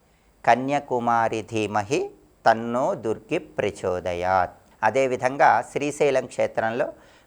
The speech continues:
కూష్మాండాదేవి అలంకారంలో ఉన్న అమ్మవారి అనుగ్రహం కలగాలంటే ఏ శ్లోకం పఠించాలో ఇంకొకసారి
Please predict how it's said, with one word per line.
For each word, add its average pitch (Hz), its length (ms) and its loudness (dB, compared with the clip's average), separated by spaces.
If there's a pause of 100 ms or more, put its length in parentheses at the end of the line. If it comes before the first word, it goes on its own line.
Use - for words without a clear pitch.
(120)
కూష్మాండాదేవి 147 1040 4
అలంకారంలో 110 800 2
ఉన్న 107 140 -6
అమ్మవారి 123 540 4
అనుగ్రహం 110 520 -4
కలగాలంటే 92 840 -6 (480)
ఏ 135 160 4
శ్లోకం 151 460 2
పఠించాలో 113 640 0
ఇంకొకసారి 123 600 -2